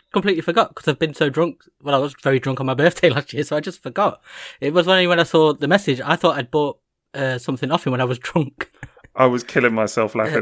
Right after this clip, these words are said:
Speaker 2: That little message from you just saying, "Did I buy this?" <laughs> You know, <laughs> it's, it's, it's classic Liam.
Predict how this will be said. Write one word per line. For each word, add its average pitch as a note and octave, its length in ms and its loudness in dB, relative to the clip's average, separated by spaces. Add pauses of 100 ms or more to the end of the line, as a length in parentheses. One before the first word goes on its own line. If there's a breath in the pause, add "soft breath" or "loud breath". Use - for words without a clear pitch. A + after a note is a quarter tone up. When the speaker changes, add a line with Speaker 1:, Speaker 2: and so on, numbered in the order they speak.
(120)
Speaker 2:
That C3 40 0
little C3 200 0
message C#3 380 -2
from A2+ 200 -2
you A2 140 -2
just A#2+ 180 -6
saying, A2 340 2
"Did G#3 200 -4
I F3 160 2
buy C#4 260 -2
this?" - 500 0
<laughs> - 320 0
You - 100 2
know, - 100 4
<laughs> - 20 2
it's, A#3 560 6
it's, G3+ 720 2
it's F3 360 -2
classic C#3 380 -4
Liam. A2 300 -2